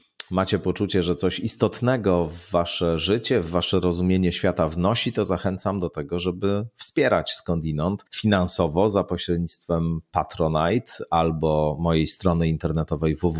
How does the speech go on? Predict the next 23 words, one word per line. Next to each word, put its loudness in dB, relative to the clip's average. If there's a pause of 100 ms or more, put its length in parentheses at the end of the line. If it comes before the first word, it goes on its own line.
w -2
kropka -4
stawiszynski -2 (160)
org. 0
No, -6 (100)
na 2
Patronite 2
to 0
prosty -2
adres: 2
w 0
w 0
w -4
kropka -2
patronite -2
kropka -4
p -2
l 2
łamane 0
na -2
skandinat. -4 (180)
Każdy 0
grosz 2